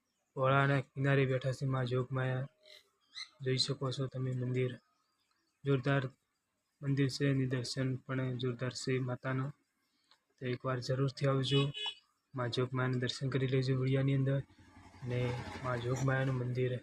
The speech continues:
કેવું જ લાગ્યું તમને કોમેન્ટમાં જણાવજો. ને દર્શન કરી આનંદ, આનંદ થઈ જાય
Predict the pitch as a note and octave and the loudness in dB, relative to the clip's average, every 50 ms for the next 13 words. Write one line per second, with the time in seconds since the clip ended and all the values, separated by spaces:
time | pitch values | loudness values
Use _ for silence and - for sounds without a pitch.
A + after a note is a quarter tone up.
0 | - - - - - _ - - - - _ - - - _ - C#3 C3+ C#3 C#3+ | -12 -18 -20 -20 -20 _ -20 -20 -20 -20 _ -20 -20 -20 _ -2 2 4 4 4
1 | C#3+ C3+ C3+ C3+ C3+ C3+ C3 C3+ C3 - C3+ C3+ C3+ C#3 C3+ - _ _ _ _ | 2 2 0 0 0 0 0 -2 -2 0 0 0 0 -2 -2 -6 _ _ _ _
2 | _ _ - C3 B2+ B2+ B2 - A#2+ B2 B2 A#2+ A#2+ A#2 A#2 B2 B2 B2+ B2+ - | _ _ -4 -2 -2 -2 -2 -4 -6 -6 -6 -4 -4 -2 -2 -2 -2 -2 -2 -2
3 | C#3+ C#3 C#3 C#3 C#3 - - - - - - - - - - - - - C#3 C3+ | -2 0 0 0 -2 -6 -10 -10 -10 -8 -8 -6 -6 -6 -6 -4 -2 0 2 2
4 | C#3 C#3 C#3 C3 B2 - - - - - C#3 B2+ - - D3 C3+ - C#3 C#3 C3+ | 4 4 2 2 -2 -4 -6 -6 -4 -4 -4 0 2 2 2 2 2 2 2 2
5 | C#3 C3 - - C#3+ C#3+ C#3 C#3 C#3 C#3 - - - C#3 C3+ C3+ C3 C3 C3 - | 2 2 2 2 2 4 4 4 4 4 4 4 4 6 6 4 4 2 2 0
6 | B2 A#2+ - C3 C3 C#3 | 0 0 0 0 0 -2